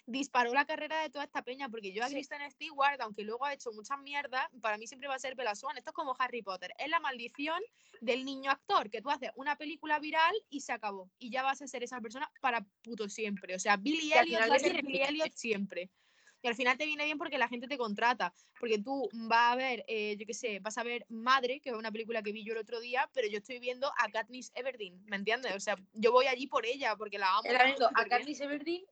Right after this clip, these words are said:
Speaker 2: y al marido de Penélope Cruz.
Speaker 1: Literalmente, yo ese hombre no sé cómo se llama, solo sé que está casado con Penélope Cruz.
Speaker 2: <laughs>
Speaker 1: Qué bien.
Speaker 2: Qué bien, qué
Speaker 1: <laughs> Qué
Speaker 2: bien.
Speaker 1: bien.
Speaker 2: Bueno,
Speaker 1: I don't
Speaker 2: el
Speaker 1: know who
Speaker 2: caso
Speaker 1: that
Speaker 2: es que
Speaker 1: man is.
Speaker 2: después de,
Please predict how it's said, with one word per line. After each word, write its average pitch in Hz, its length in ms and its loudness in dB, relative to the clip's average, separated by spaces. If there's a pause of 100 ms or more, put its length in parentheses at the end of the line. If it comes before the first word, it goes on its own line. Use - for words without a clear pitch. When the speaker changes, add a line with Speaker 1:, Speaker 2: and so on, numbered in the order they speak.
Speaker 2:
y 240 60 2
al 220 120 2
marido 226 300 2
de 233 80 0
Penélope 196 360 -4
Cruz. 160 200 -20 (400)
Speaker 1:
Literalmente, 240 800 0
yo 233 120 -4
ese 233 200 -4
hombre 220 200 -4
no 214 120 -6
sé 208 120 -8
cómo 190 160 -8
se 196 120 -6
llama, 180 200 -6
solo 208 220 0
sé 214 120 0
que 208 60 -2
está 208 140 0
casado 208 240 0
con 196 120 -4
Penélope 190 380 -2
Cruz. 185 180 -12 (560)
Speaker 2:
<laughs> 294 260 2
Speaker 1:
Qué 220 140 6
bien. 196 260 2 (220)
Speaker 2:
Qué 339 180 6
bien, 269 240 6 (220)
qué 277 200 0
Speaker 1:
<laughs> 277 60 -2
Qué 220 180 4
Speaker 2:
bien. 339 160 10
Speaker 1:
bien. 226 300 8 (420)
Speaker 2:
Bueno, 262 220 6
Speaker 1:
I 339 100 12
don't 381 120 8
Speaker 2:
el 240 40 4
Speaker 1:
know 302 160 4
who - 40 -
Speaker 2:
caso 269 60 4
Speaker 1:
that 285 140 0
Speaker 2:
es 247 60 -6
que 254 100 0
Speaker 1:
man 269 160 0
is. 240 80 0
Speaker 2:
después 254 420 -2
de, 294 500 -4